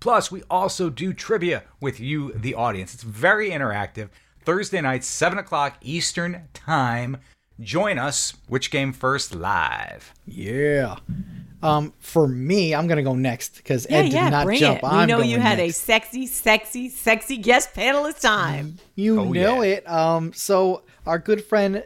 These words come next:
Speaker 2: Sen Fung Lim had me on his show called Meeple Syrup. It was a lot of fun, and that kind of leads me to say we're doing a lot more of that kind of stuff lately. We're gonna show up all over the place, so keep your eyes open.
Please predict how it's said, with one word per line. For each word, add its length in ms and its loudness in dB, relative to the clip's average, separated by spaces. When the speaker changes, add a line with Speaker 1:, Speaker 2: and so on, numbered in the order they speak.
Speaker 2:
Sen 460 0
Fung 340 0
Lim 320 2
had 340 0
me 140 -2
on 220 2
his 140 0
show 280 0
called 280 2
Meeple 460 0
Syrup. 560 0
It 420 -20
was 80 -4
a 40 2
lot 180 4
of 80 -4
fun, 320 0
and 240 -2
that 260 4
kind 220 0
of 80 2
leads 240 -2
me 120 0
to 60 2
say 300 2
we're 180 0
doing 260 2
a 40 2
lot 200 0
more 200 0
of 80 2
that 100 2
kind 160 0
of 80 -2
stuff 240 0
lately. 300 -2
We're 80 -8
gonna 180 -2
show 280 2
up 140 -2
all 240 2
over 200 0
the 80 -2
place, 340 0
so 80 0
keep 240 -2
your 140 0
eyes 200 2
open. 300 -4